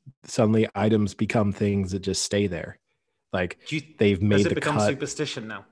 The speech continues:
Speaker 1: A little bit. I mean, that one's, it's so faded. Like, if I handed it to you, you'd probably be like, "This is a weird <laughs> piece of blank paper." But, um, <laughs> but, like, I know what it is. The oldest thing I have in my wallet is something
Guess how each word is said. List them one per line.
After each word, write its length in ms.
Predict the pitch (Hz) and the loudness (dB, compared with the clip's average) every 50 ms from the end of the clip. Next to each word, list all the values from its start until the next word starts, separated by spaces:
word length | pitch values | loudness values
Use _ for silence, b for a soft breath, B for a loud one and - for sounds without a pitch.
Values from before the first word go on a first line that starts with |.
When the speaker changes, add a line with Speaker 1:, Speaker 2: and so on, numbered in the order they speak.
| _ _ _ - - - | _ _ _ -18 -8 -2
Speaker 1:
A 40 | |
little 320 | 185 196 208 220 208 151 107 | 2 4 4 6 6 4 4
bit. 320 | 92 87 95 - - - - - - - - - - - _ _ _ _ _ _ - | 2 -2 -4 -6 -8 -12 -20 -20 -20 -20 -20 -20 -20 -20 _ _ _ _ _ _ 2
I 100 | 131 143 | 4 6
mean, 240 | 156 151 143 139 135 | 8 8 8 8 8
that 200 | 127 147 165 151 | 6 6 6 6
one's, 220 | 139 131 131 110 113 | 6 6 6 4 4
it's 180 | 110 - - | 0 0 -2
so 320 | - - - 120 110 113 107 | -4 2 4 6 6 6 4
faded. 500 | - - 107 98 95 90 82 85 85 - - - - | 2 0 0 0 0 -2 -4 -6 -10 -12 -18 -8 -4
Like, 160 | 110 104 87 | -2 0 2
if 140 | 110 107 107 | 2 2 4
I 80 | 107 104 | 2 2
handed 300 | - 127 127 123 120 120 | 4 4 4 6 6 6
it 120 | 123 110 107 | 4 6 6
to 60 | 127 | 6
you, 180 | 120 120 117 | 6 6 6
you'd 100 | 113 104 | 4 4
probably 180 | 113 110 107 104 | 4 4 4 6
be 80 | 104 104 | 6 4
like, 140 | 101 98 95 | 2 4 2
"This 160 | 107 101 - | 2 0 2
is 120 | 107 101 | 2 2
a 60 | 107 104 | 2 4
weird 360 | 101 104 104 107 104 101 101 | 4 4 2 2 2 0 2
<laughs> 80 | - | 4
piece 180 | - 156 - - | 4 4 6 4
of 120 | 120 113 | 2 2
blank 360 | 117 123 - 135 117 107 - - | 2 2 2 2 0 0 0 0
paper." 400 | 117 120 117 - 147 143 147 B B B 147 143 139 117 B | 0 0 2 2 2 0 0 B B B -10 -10 -10 -4 B
But, 340 | - 120 113 110 110 110 B B B B B B _ | 2 2 2 2 -2 -4 B B B B B B _
um, 600 | - 101 104 107 107 107 107 107 104 104 110 110 B B B B B B | -4 -2 0 2 2 2 2 2 2 0 -2 -4 B B B B B B
<laughs> 220 | B 135 - - - | B -10 -10 -4 -4
but, 300 | 156 123 - 123 113 113 | -2 2 2 2 2 2
like, 200 | 117 110 107 113 | 0 -2 0 0
I 140 | 110 113 117 | 0 2 4
know 140 | 113 110 | 4 4
what 120 | 101 95 87 | 2 2 -2
it 80 | 85 85 | -4 -6
is. 260 | 85 - - - - - _ _ _ _ _ _ _ _ _ _ _ _ _ _ _ _ _ | -6 -8 -10 -12 -16 -20 _ _ _ _ _ _ _ _ _ _ _ _ _ _ _ _ _
The 160 | - 120 - | 0 0 2
oldest 440 | - 127 135 139 135 143 135 - - | 6 6 6 8 8 6 6 6 4
thing 160 | 143 131 120 117 | 4 4 4 4
I 80 | 113 | 2
have 340 | 107 - 113 110 110 101 101 | 2 2 2 2 2 2 0
in 80 | 104 98 | 0 0
my 140 | 95 92 | 0 0
wallet 460 | 92 90 90 92 95 92 87 85 - - | 0 0 0 0 0 0 -2 -4 -6 -4
is 200 | 90 98 90 - | -4 -4 -4 -4
something 840 | - - - 95 92 92 - - 98 92 90 87 90 90 90 90 | -6 -6 -4 -4 -6 -6 -6 -6 -6 -4 -4 -6 -6 -8 -10 -12